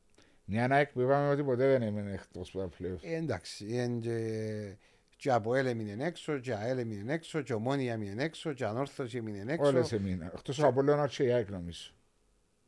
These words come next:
Speaker 2: Απόλλωνας δεν έμεινε. Νομίζω δεν έμεινε.
Speaker 1: Απόλλωνας και Άκη είναι οι δύο ομάδες που,
Speaker 2: Εντάξει, ε,
Speaker 1: που
Speaker 2: τούτο
Speaker 1: τον
Speaker 2: μου
Speaker 1: καιρό των
Speaker 2: βγάλουν
Speaker 1: playoffs.
Speaker 2: σήμερα.
Speaker 1: Σήμερα, ε, δυο του Νιόβρη, γι' αυτό να το βγάλεις και σύντομα το podcast, κύριε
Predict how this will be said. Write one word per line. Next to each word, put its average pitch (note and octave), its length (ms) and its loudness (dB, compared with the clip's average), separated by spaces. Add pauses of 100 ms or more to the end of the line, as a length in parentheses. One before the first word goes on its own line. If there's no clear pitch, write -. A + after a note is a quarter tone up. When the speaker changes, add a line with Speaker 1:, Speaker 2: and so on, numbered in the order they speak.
(180)
Speaker 2:
Απόλλωνας B2 400 -4
δεν C#3 120 -2
έμεινε. D#3+ 440 -2 (720)
Νομίζω C3 300 -6
δεν A#2+ 100 -2
έμεινε. G#2+ 480 -8 (160)
Speaker 1:
Απόλλωνας C3 540 4
και B2+ 140 0
Άκη B2+ 120 2
είναι C3 80 0
οι C3 80 0
δύο C3+ 160 4
ομάδες B2 360 0
που, B2+ 100 -8
Speaker 2:
Εντάξει, G#2+ 500 4
ε, A3 220 0
Speaker 1:
που F#3+ 80 -18
Speaker 2:
τούτο B3+ 240 4
Speaker 1:
τον B3+ 80 8
Speaker 2:
μου A#3 80 8
Speaker 1:
καιρό F#3 120 10
των C#3+ 80 8
Speaker 2:
βγάλουν B3 440 10
Speaker 1:
playoffs. G#2+ 40 -4 (100)
Speaker 2:
σήμερα. C3+ 580 2 (500)
Speaker 1:
Σήμερα, F3+ 560 8
ε, F#3+ 240 10 (220)
δυο F3+ 160 10
του D#3+ 100 6
Νιόβρη, D#3 480 6
γι' D#3+ 80 8
αυτό D3+ 220 6
να D3 120 4
το C3+ 100 6
βγάλεις C3+ 360 6
και B2 140 -2
σύντομα A#2+ 380 2
το G#2 120 0 (100)
podcast, F#2+ 460 -4
κύριε G#2+ 300 0